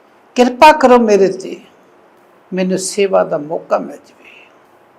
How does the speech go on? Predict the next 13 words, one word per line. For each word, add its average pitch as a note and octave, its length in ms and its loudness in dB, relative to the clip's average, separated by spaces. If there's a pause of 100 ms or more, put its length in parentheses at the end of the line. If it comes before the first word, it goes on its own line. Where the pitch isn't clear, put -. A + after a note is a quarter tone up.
(160)
ਉਸ B3+ 300 0
ਪਰਮਾਤਮਾ G3+ 1040 2 (920)
ਦੇ G#3+ 120 2
ਪਹੁੰਚੇ C#4 480 2
ਹੋਏ G3 200 0
ਸੰਤ A#3+ 420 -2
ਦੇ D#3 260 -12 (680)
ਸੇਵਾ G#3+ 460 0
ਕਰਨ D#3+ 320 -2
ਦਾ D#3+ 100 -2
ਮੌਕਾ D3+ 380 -8
ਮਿਲ B3 180 -16
ਜਾਵੇ। - 280 -20